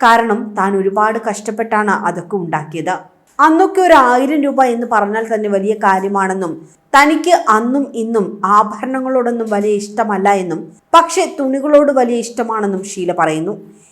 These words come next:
ഏത് കടയിൽ പോയാലും തനിക്ക് തുണി വാങ്ങിക്കണമെന്നേ ഉള്ളൂ.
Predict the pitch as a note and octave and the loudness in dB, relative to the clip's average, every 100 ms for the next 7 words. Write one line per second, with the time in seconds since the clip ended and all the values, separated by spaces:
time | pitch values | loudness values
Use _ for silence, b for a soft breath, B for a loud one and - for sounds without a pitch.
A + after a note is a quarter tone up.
0 | B - G#3 A3+ C4+ B3+ A#3+ B3+ A#3+ B3 | B 4 6 6 4 2 2 0 -2 0
1 | A#3+ A#3+ A#3+ A#3+ A#3 A#3 A#3 A3+ - - | 2 2 -2 -6 -8 -6 -4 -4 -4 -6
2 | G3+ G#3 G#3+ G3+ G3+ G3+ G3 G3 F#3+ D#3 | -4 0 0 0 -2 -4 -4 -2 -2 -2
3 | D#3 | -2